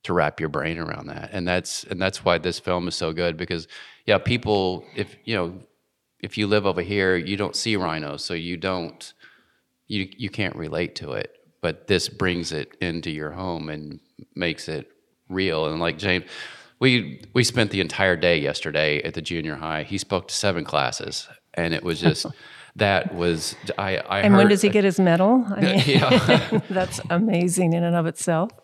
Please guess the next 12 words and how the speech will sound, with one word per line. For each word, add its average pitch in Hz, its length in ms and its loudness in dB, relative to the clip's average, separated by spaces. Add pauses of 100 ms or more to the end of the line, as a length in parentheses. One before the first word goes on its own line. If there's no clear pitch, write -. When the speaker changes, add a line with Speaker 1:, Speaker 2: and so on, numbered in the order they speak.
(120)
Speaker 1:
I 110 100 2
just, 98 320 -2
it, 117 200 4
it 113 140 8
was, 98 400 4
I 98 120 6
heard 113 200 6
the 92 80 -4
same 104 300 0
story 98 460 4
seven 90 360 2
times 87 680 0